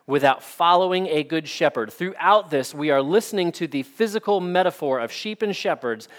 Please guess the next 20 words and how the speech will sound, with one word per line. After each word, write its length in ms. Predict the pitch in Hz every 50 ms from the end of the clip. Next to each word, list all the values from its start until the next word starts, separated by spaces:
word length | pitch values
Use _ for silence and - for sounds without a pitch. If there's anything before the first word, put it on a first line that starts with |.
| - - -
but 160 | 190 185 170
we 100 | 165 156
are 100 | 147 143
understanding 720 | 139 135 131 123 - - - 196 202 202 180 160 143 139
that 180 | 135 135 - 143
most 360 | 156 165 180 208 202 - 226
of 80 | 202 190
all, 260 | 175 165 156 143 131
what 140 | 135 135 127
Jesus 380 | 120 147 175 160 165 156 127
is 120 | 123 113 -
telling 380 | - - 196 202 202 202 202
us 100 | 190 185
is 160 | - 147 113
a 140 | 127 113 110
spiritual 920 | - - - - - - - - - 247 269 269 269 269 - - 254 240 226
reality 540 | 214 226 214 190 156 147 131 127 123 135
about 300 | 135 131 113 120 110 113 -
our 260 | - 139 143 175 190
souls 600 | 185 - - 180 143 131 123 113 117 110 - -